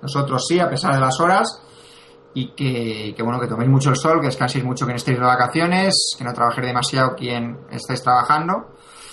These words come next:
Y que esperemos que nos acompañéis también, pues, eh, la semana que viene. Mientras tanto, a leer Ración N B A,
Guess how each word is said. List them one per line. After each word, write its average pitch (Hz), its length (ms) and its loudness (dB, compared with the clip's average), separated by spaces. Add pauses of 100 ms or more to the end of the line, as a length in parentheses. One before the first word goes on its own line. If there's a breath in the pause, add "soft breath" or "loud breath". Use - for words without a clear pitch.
(380 loud breath)
Y 135 200 -6
que 113 420 -6
esperemos 110 380 -8
que 127 320 -8
nos 113 200 -8
acompañéis 104 520 -6
también, 104 360 -4
pues, 104 260 -6
eh, 101 140 -4
la 98 100 0
semana 98 320 0
que 95 80 -6
viene. 95 160 -4
Mientras 101 300 0
tanto, 190 500 2
a 117 140 2
leer 131 240 2
Ración 135 320 2
N 131 160 -2
B 131 100 0
A, 160 400 4